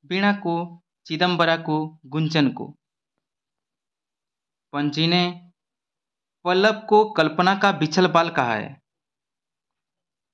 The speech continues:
पंत और बच्चन की सम्मिलित रचनाओं का संग्रह है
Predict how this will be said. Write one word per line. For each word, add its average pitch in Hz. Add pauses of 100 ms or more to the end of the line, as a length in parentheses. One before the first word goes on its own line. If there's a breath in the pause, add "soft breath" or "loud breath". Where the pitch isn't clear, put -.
(120)
पंत 196
और 180
बच्चन 160 (300)
की 190
सम्मिलित 180
रचनाओं 160
का 175
संग्रह 160
है 190